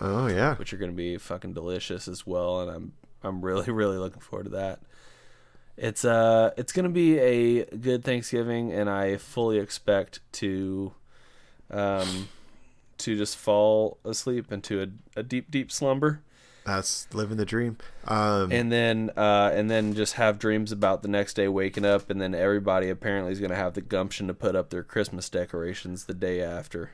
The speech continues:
Speaker 1: I thought it, that, I thought the day after Thanksgiving is the,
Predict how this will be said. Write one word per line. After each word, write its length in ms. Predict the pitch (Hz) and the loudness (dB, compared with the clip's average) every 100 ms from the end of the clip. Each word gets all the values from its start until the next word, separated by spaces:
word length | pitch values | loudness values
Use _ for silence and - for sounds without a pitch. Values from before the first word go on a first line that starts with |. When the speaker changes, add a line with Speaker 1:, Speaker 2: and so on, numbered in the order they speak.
| - | -6
Speaker 1:
I 180 | 104 | -4
thought 240 | 113 185 190 | -2 0 2
it, 180 | 127 - | 2 4
that, 140 | 120 | 2
I 100 | 120 | 2
thought 280 | 123 160 160 - - - - - - - - | 2 2 2 -4 -16 -18 -20 -20 -20 -20 0
the 160 | 113 104 | 2 4
day 240 | 113 113 | 6 6
after 280 | 98 107 113 | 6 4 2
Thanksgiving 720 | 107 110 101 - 104 110 104 | 2 2 2 2 4 4 2
is 340 | 95 95 95 - | 4 2 2 0
the, 360 | 98 90 87 | 2 2 2